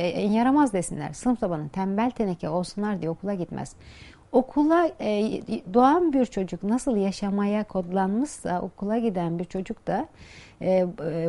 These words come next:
başarmaya kodlanmıştır ve, e, ins-, çocuklarda doğal, e, eğer biz üstünü bastırmazsak merak duygusu dokuz yaşına kadar, e, zaten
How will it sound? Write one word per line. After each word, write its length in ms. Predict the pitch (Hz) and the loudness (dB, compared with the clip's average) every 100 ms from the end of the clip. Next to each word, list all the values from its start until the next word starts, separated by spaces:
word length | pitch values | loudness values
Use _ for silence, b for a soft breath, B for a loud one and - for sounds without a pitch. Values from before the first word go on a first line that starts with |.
| 160 - | -2 -2
başarmaya 520 | 190 175 196 196 262 | -2 0 0 4 4
kodlanmıştır 840 | 320 349 - 302 302 302 - 330 262 | 4 0 4 4 6 2 0 -2 2
ve, 220 | 269 285 B B B B - | 2 2 B B B B -4
e, 80 | |
ins-, 300 | 208 226 - | 0 0 -2
çocuklarda 760 | - 233 240 254 240 226 269 320 190 | -2 0 2 4 6 6 4 2 2
doğal, 360 | 214 233 302 | 2 4 2
e, 380 | 285 196 185 180 | 0 0 0 2
eğer 280 | 190 190 180 | 2 2 0
biz 120 | 190 | 0
üstünü 360 | 185 - 175 185 | -2 -6 -4 0
bastırmazsak 680 | 190 - 254 294 - 269 214 | 0 -2 0 0 0 -2 0
merak 540 | 208 214 226 240 - | 0 2 0 -4 -4
duygusu 500 | 165 156 185 - 214 | -4 -4 -6 -4 -2
dokuz 320 | 214 - 262 | 0 0 -2
yaşına 300 | 208 180 185 | -2 -2 -4
kadar, 320 | 196 185 214 208 - | -2 -2 -2 -4 -6
e, 360 | 175 165 165 170 165 | -4 -2 -4 -4 -4
zaten 580 | 202 240 277 226 226 247 | 2 2 2 0 -2 -4